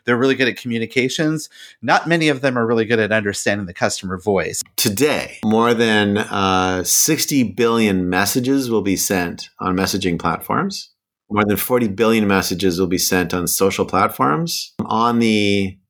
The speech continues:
Speaker 2: messaging platforms, of those sixty billion, nine billion are directed at businesses a day. And on the social platforms, it's about six billion directed to businesses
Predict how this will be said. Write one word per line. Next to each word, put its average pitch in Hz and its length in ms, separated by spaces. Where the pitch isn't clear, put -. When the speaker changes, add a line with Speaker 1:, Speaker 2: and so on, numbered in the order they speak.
Speaker 2:
messaging 123 460
platforms, 98 720
of 95 160
those 98 160
sixty 151 380
billion, 98 600
nine 120 420
billion 107 520
are 98 100
directed 101 360
at 95 120
businesses 160 760
a 120 80
day. 120 440
And 113 100
on 113 100
the 110 60
social 123 280
platforms, 104 500
it's 95 100
about 101 200
six 123 240
billion 95 680
directed 98 300
to 92 80
businesses 90 600